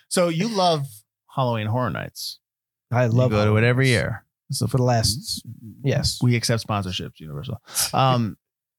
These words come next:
Speaker 1: this one was for twenty thirteen, th-, and it was voted the best one, I guess, for that year.
Speaker 2: Damn, I knew it was, I knew it was in there.
Speaker 1: Like, do they show, I mean, I'm asking you, like, do they show you past Hollywood Horror Night, like, when you're there, like?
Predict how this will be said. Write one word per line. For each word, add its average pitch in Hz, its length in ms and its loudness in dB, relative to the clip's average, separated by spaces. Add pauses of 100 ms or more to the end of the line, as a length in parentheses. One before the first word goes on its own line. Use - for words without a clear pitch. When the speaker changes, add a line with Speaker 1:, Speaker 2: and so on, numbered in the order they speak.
(120)
Speaker 1:
this 143 340 2
one 123 400 4
was 110 220 2
for 113 260 0
twenty 127 260 0
thirteen, 107 720 0
th-, 92 100 2
and 95 120 4
it 98 60 4
was 98 200 2
voted 117 460 0
the 101 80 -2
best 107 340 0
one, 110 220 0
I 113 80 0
guess, 117 200 0
for - 180 -2
that 104 200 2
year. 120 380 2
Speaker 2:
Damn, 151 600 2
I 143 100 2
knew 170 200 4
it 160 40 2
was, 135 520 2
I 143 140 2
knew 160 180 4
it 131 40 0
was 127 180 0
in 123 160 0
there. 113 100 2
Speaker 1:
Like, 147 160 4
do 165 120 2
they 196 120 4
show, 190 200 2
I 160 160 0
mean, 151 200 -2
I'm 139 140 0
asking 139 380 -2
you, 117 160 -4
like, 95 220 -2
do 107 80 -8
they 107 120 -2
show 107 240 0
you 107 180 -4
past - 800 -4
Hollywood 107 340 2
Horror 110 200 4
Night, 104 240 2
like, 101 140 0
when 104 120 0
you're 98 120 0
there, 98 440 2
like? 95 240 0